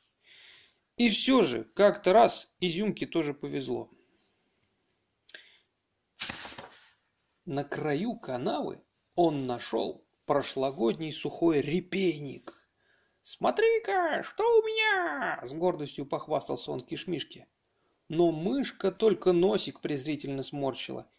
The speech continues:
«Фи, подумаешь, прошлогодний репейник. На что он годится? Корзинку из него не сплетёшь. Один мусор, только и всего».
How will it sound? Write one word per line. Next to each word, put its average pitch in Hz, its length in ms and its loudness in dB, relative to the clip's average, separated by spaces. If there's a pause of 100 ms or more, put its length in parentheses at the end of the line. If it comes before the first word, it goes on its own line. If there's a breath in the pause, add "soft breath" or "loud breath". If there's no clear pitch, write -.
(140)
«Фи, 381 520 2 (320)
подумаешь, 381 800 2 (140)
прошлогодний 370 840 2
репейник. 302 680 -8 (300)
На 453 160 -2
что 440 260 -4
он 392 120 2
годится? 359 600 -2 (400)
Корзинку 381 540 4
из 359 120 8
него 359 240 4
не 349 120 4
сплетёшь. 381 680 0 (300)
Один 440 360 0
мусор, 370 420 0 (200)
только 370 340 0
и - 20 4
всего». 370 540 0